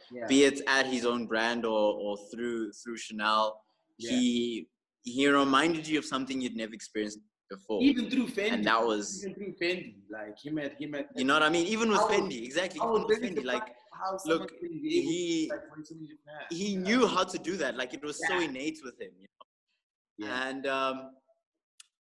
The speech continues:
Speaker 2: that's, oh, also, bec-, I'm also picking Karl because he worked so much with Helmut Newton.
Speaker 1: Yeah.
Speaker 2: Uh, and Helmut Newson wa-, had really relied on a lot of the, the, the, the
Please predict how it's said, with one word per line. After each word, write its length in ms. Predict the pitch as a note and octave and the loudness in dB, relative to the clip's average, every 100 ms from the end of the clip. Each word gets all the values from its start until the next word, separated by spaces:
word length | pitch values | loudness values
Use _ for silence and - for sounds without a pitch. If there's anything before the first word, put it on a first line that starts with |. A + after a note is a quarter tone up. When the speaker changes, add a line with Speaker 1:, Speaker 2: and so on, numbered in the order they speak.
| _ _ _ _ | _ _ _ _
Speaker 2:
that's, 260 | D#3 E3+ - F#3 | -2 -2 -2 4
oh, 220 | F#3 C3+ | 4 4
also, 360 | F3 G3 F3 C#3+ | 2 0 -2 -4
bec-, 260 | C#3+ - - | -4 -8 -4
I'm 160 | D3+ - | -4 -2
also 300 | E3 F3 F#3 | -2 -2 -4
picking 340 | E3+ D#3+ D3 B2+ | -4 -6 -6 -4
Karl 280 | E3 D#3 | 2 2
because 340 | C#3 - C3+ B2+ | 2 -4 -6 -6
he 160 | C#3 | -6
worked 300 | C3 C#3 D#3+ | 0 0 0
so 260 | - D#3+ D3+ | -2 0 2
much 300 | C#3+ C#3+ - | 0 -4 -4
with 260 | C3 B2+ - _ _ _ | -6 -6 -8 _ _ _
Helmut 320 | C#3 C#3+ C#3 C3 | 0 2 -2 -4
Newton. 520 | C3 C#3+ E3 F#3+ G#3 - - _ _ - | -4 -4 -4 -4 -8 -16 -20 _ _ -2
Speaker 1:
Yeah. 260 | E3+ C3 - - - - - | 0 0 -4 -14 -20 -14 -2
Speaker 2:
Uh, 420 | A2+ A2+ A#2 A#2 - | 2 4 4 2 0
and 100 | B2+ | 2
Helmut 340 | C#3 E3 D#3 | 2 2 2
Newson 540 | D3+ D#3 D#3+ D3 C#3+ C3+ | 2 2 4 2 2 -2
wa-, 360 | G#2 B2+ B2 | 2 4 4
had 360 | G#2 B2+ B2 A#2+ | 2 0 0 -2
really 320 | A#2 C#3 C#3+ | -2 2 4
relied 500 | C3 A#2 A2+ A#2+ A#2+ | 4 4 4 2 2
on 120 | A#2+ | 0
a 60 | A#2 | 0
lot 220 | A2+ A#2 | 2 2
of 200 | A#2 G#2+ - _ _ _ | 2 -2 -12 _ _ _
the, 200 | A#2 A2 - | -4 -4 0
the, 220 | A2 G#2+ | -2 -2
the, 120 | A2+ | -8
the 120 | - | -10